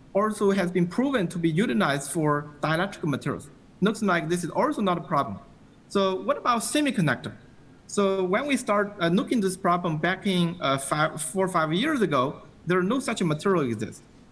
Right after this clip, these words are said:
So the first challenge problem is that can we create a rubbery, stretchable semiconductor materials?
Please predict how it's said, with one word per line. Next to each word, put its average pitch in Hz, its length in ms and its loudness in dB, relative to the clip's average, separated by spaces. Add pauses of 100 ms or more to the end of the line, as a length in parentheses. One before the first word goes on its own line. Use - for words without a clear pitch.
(260)
So 196 380 0
the 180 240 2
first 311 420 0
challenge 220 320 2
problem 196 400 0
is 156 120 0
that 147 200 0
can 170 180 0
we 190 140 2
create 180 400 0
a 156 160 0 (320)
rubbery, 156 560 0 (640)
stretchable 156 720 -2
semiconductor 175 760 0
materials? 104 540 -4